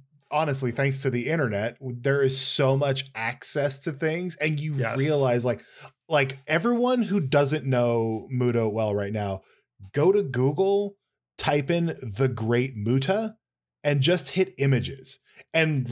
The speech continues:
Speaker 1: look
Speaker 2: Mm-hmm.
Speaker 1: at, look at this person. Like, he, like, between makeup, uh, masks, like, it, like, the, the look of the Great Muta is something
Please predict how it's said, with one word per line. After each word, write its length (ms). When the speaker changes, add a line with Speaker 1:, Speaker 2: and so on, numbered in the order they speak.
Speaker 1:
look 180
Speaker 2:
Mm-hmm. 220
Speaker 1:
at, 220
look 460
at 220
this 200
person. 600
Like, 240
he, 460
like, 340
between 520
makeup, 520
uh, 280
masks, 720
like, 440
it, 200
like, 220
the, 360
the 300
look 560
of 200
the 100
Great 440
Muta 580
is 400
something 680